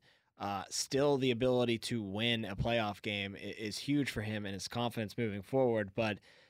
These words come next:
the biggest factor in the loss that they had to Buffalo in the divisional round was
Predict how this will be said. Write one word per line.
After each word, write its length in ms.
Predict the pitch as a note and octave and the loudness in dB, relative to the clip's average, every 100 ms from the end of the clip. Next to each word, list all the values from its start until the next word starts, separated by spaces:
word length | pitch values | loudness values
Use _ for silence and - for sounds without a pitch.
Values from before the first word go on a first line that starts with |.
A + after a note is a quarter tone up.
| _ | _
the 100 | B2+ | -2
biggest 500 | A#2 B2+ A#2+ A#2 - | 2 2 4 2 0
factor 480 | - C3 A#2 - A#2 | 0 2 2 2 -2
in 260 | D2 G#2+ G#2+ | -2 -4 -4
the 120 | G2 | -4
loss 440 | G2 B2 B2 G2+ | 2 4 6 2
that 220 | - G#2 | -2 -6
they 160 | - G2+ | -2 -2
had 400 | G#2 G2+ G2 F#2+ | 0 0 -2 -4
to 100 | A2 | -4
Buffalo 560 | G2+ A#2+ - G#2+ G2 F#2+ | 0 0 0 -4 -4 -4
in 160 | E2+ | -6
the 80 | G2+ | -6
divisional 480 | F#2+ G#2 C3+ A#2+ G#2+ | -4 0 0 2 0
round 280 | G2+ G2 F#2+ | -2 -4 -4
was 400 | A#2 A2+ G#2 F#2+ | 0 2 0 -4